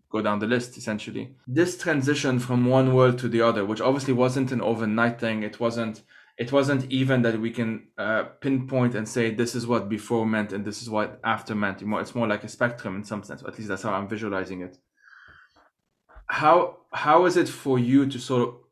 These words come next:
how does it feel, if that makes sense, or when you are in situations where you are talking about Tiananmen and the meaning of Tiananmen and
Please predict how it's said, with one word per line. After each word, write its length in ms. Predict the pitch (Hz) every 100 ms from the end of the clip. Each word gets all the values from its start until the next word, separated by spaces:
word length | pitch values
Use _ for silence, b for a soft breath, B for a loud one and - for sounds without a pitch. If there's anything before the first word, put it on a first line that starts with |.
| _
how 200 | - 151
does 140 | 160
it 140 | 151 127
feel, 420 | - 131 135 135
if 100 | 123
that 140 | 123 123
makes 220 | 123 123
sense, 260 | 131 123
or 360 | 107 110 104 - B B B
when 260 | - 131 143
you 120 | 131
are 200 | 127 139
in 80 | 131
situations 640 | 131 131 131 127 127 117
where 120 | 113
you 160 | 113 110
are 240 | 127 131
talking 420 | 131 127 127 120
about 200 | 113 104 -
Tiananmen 480 | 113 110 113 113
and 120 | 107 98
the 60 |
meaning 320 | 110 120 120
of 100 | 107
Tiananmen 600 | - 110 110 107 107 95
and 240 | 90 92